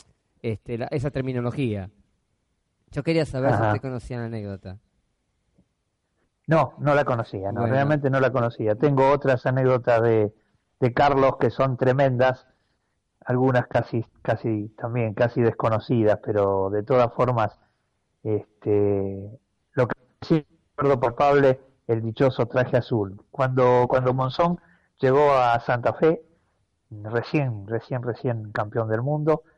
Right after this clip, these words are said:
Speaker 2: lo esperaba todo el mundo, era tremendo. Y resulta que en Santa Fe se quedaba solamente un día, porque al otro día le habían hecho una cena en el Luna Park infernal. Antes de tomar el avión para ir a esa cena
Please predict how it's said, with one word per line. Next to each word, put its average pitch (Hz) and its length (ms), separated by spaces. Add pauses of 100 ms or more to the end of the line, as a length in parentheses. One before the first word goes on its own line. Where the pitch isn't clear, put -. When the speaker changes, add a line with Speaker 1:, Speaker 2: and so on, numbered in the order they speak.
(180)
Speaker 2:
lo 113 80
esperaba 113 380
todo 117 240
el 107 60
mundo, 98 380
era 107 180
tremendo. 98 540
Y 135 160
resulta 165 420
que 160 80
en 156 80
Santa 185 300
Fe 180 260 (520)
se 147 180
quedaba 160 340
solamente 175 480
un 175 100
día, 220 200
porque 139 240
al 165 80
otro 190 240
día 208 180
le 165 80
habían 185 240
hecho 185 260
una 143 200
cena 185 460 (360)
en 135 140
el 131 80
Luna 143 320
Park 127 260
infernal. 117 580 (680)
Antes 202 340
de 156 140
tomar 165 260
el 170 100
avión 165 300
para 117 240
ir 147 160
a 147 60
esa 147 200
cena 131 400